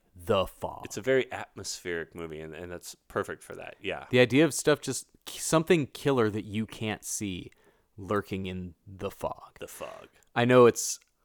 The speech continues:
Speaker 1: a favorite of both of us, the, but the Stephen King short story, The Mist. The
Speaker 2: Sure.
Speaker 1: movie is great. The movie was, was so much of a better film adaptation than we, we could have got.
Speaker 2: Mm-hmm.
Speaker 1: Uh, there was some care put into that.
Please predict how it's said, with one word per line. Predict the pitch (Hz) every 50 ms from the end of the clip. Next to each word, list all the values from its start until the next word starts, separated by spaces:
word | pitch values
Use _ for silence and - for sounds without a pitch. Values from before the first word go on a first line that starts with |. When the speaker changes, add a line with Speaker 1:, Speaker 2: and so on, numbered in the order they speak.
| _ _ _ _ _
Speaker 1:
a | - -
favorite | - 117 110 107 98 101
of | 95 87 82
both | - 101 98 101 101 -
of | 95 85
us, | 90 80 82 - - - -
the, | 101
but | 98 - - 104 87 - _
the | - 107
Stephen | - - - 113 110 101 98
King | 90 - 104 92 92
short | - - 104 92 78 -
story, | - - 101 90 87 92
The | 87 95 95
Mist. | 90 92 92 - - - - - - - _ _ _ _ _ _ _
The | - 110
Speaker 2:
Sure. | 127 165
Speaker 1:
movie | 254 - 180 147
is | 117 98 -
great. | - 104 101 90 - - _ _ _ _ _ _ _
The | - 110
movie | 135 165 196 190 175
was, | 156 151 139 120 101 - - - _ -
was | 120 117 110 98 -
so | - - 135 131
much | 127 120 113 104 -
of | 95
a | 95
better | 80 110 107 98 98 85
film | - - 110 104 95 92
adaptation | 82 82 85 78 - - - 85 82 - - - 90
than | 90 90 85 90 -
we, | - - 95 87 - _ _ -
we | 101 98
could | - - - 113 101
have | 82 82
got. | - 82 71 - - _ _ _ _ -
Speaker 2:
Mm-hmm. | 98 95 95 98 90 85 80 82
Speaker 1:
Uh, | 104 101 92 90 85 78 - - _ _ _ _
there | - 117
was | 120 110 -
some | - 95
care | - - - 101 90 85
put | - - 87
into | 90 90 85 -
that. | - - -